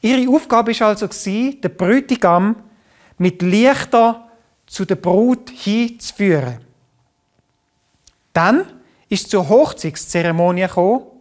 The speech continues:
entweder im Haus von der Brut oder dann eben schon wieder im Haus vom Bräutigam und zu meistens einer mehrtägigen, festlichen, feierlichen Hochzeit.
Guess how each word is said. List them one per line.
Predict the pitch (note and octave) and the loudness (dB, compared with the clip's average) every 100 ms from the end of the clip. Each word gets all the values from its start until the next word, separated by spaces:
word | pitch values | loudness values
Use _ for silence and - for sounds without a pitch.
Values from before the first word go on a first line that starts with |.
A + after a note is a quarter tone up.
| _ _ _ _ _ _ | _ _ _ _ _ _
entweder | - E3+ E3+ F3 E3 | -4 -4 -2 -4 -2
im | E3 D3 | -4 -2
Haus | F#3+ A3 A3+ - B3 | -2 -2 -4 -10 -12
von | - | -10
der | D#3 | -8
Brut | C#3+ E3+ C#4 D#4+ - - _ _ _ | -2 0 0 -4 -14 -20 _ _ _
oder | - F3+ F#3 | 0 0 2
dann | F3 E3+ | 0 0
eben | E3 | -4
schon | E3 F3 F#3 F#3+ - _ _ | -2 0 0 -2 -14 _ _
wieder | E3 E3 | -8 -4
im | D#3 D#3 | -4 -4
Haus | D3+ F#3 | -4 -4
vom | - D3 | -4 -6
Bräutigam | C#3 G3+ A3 B3 E3 E3+ G3+ - _ _ _ _ | -4 -6 -6 -4 -2 -2 -6 -12 _ _ _ _
und | G#3 B3 - - | 2 2 -2 -8
zu | G3 | -4
meistens | E3+ F3 A3 - G#3+ G3+ E3 | 0 0 0 -2 -4 -4 -4
einer | D#3+ | -4
mehrtägigen, | D3+ E3 G#3 G#3+ E3+ E3+ E3+ E3+ E3+ E3+ _ _ _ | -2 0 -2 0 -2 -2 -4 -2 -4 -8 _ _ _
festlichen, | - - E3 - - F3+ E3+ E3+ E3 | -10 -4 -2 -2 -4 -4 -2 -2 -2
feierlichen | - E3 F3 E3+ D3 | -4 -4 -2 -4 -8
Hochzeit. | C#3 D#3 - C3+ - | -6 -8 -8 -12 -16